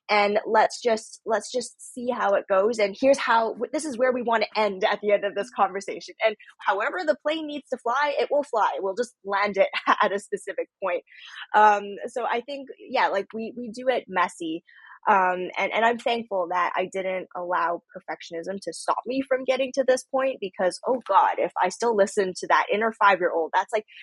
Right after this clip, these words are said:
"No, Rachel, you can't make a mistake. Like, people will laugh at you and, like, people won't like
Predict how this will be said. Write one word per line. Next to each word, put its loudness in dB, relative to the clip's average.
"No, -4
Rachel, -6
you -4
can't -4
make -8
a -4
mistake. -6
Like, 0
people -2
will -2
laugh 4
at -2
you -4
and, 4
like, -4
people -4
won't 0
like 4